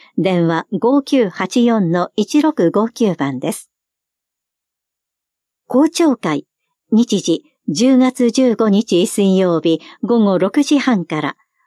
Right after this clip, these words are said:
場所は春日町地域集会所。なお、口述人がいない場合は、公聴会は行いません。傍聴、先着順を希望する方は、事前にお問い合わせください。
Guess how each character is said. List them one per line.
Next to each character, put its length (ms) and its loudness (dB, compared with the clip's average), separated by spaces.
場 120 -2
所 220 0
は 180 -2
春 300 0
日 160 4
町 300 -2
地 180 2
域 220 0
集 260 -2
会 260 -6
所。 260 -6
な 320 0
お、 80 -2
口 240 0
述 300 2
人 260 6
が 200 2
い 80 2
な 180 2
い 60 0
場 200 -2
合 200 0
は、 160 -2
公 180 -2
聴 240 0
会 300 -2
は 180 -4
行 240 -4
い 240 0
ま 140 -2
せ 180 -4
ん。 80 -6
傍 260 -2
聴、 400 0
先 320 2
着 240 0
順 300 2
を 160 -2
希 160 -2
望 180 0
す 160 -4
る 140 -2
方 280 -4
は、 160 -4
事 220 -2
前 140 4
に 260 4
お 80 -2
問 240 0
い 60 2
合 80 0
わ 100 -4
せ 200 -8
く 100 -10
だ 160 -8
さ 180 -4
い。 120 -6